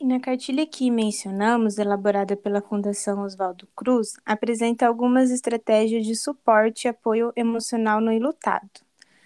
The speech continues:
É, uma dessas estratégias é propor maneiras e meios remotos de despedida,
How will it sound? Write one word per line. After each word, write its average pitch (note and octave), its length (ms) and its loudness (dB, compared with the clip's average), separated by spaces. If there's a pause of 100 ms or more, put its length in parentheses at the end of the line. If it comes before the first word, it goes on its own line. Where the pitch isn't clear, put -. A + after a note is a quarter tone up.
(480)
É, G#3+ 280 0
uma C4+ 220 4
dessas A#3+ 380 0
estratégias A3 760 0
é G#3+ 80 0
propor A3 400 0
maneiras A3 920 2
e C4+ 80 2
meios A#3 420 2
remotos B3+ 640 2
de A#3+ 140 -8
despedida, A3 880 -2